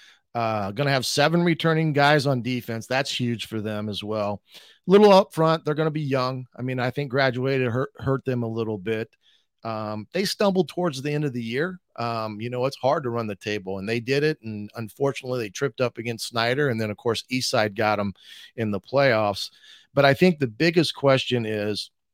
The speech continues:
who's gonna pl-, replace Carson Clark? Here's a kid that threw for over almost three thousand yards,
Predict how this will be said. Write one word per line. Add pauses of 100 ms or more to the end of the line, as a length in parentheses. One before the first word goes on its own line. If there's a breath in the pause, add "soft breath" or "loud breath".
(160)
who's
gonna
pl-, (100)
replace
Carson
Clark?
Here's
a
kid
that
threw
for
over
almost
three
thousand
yards,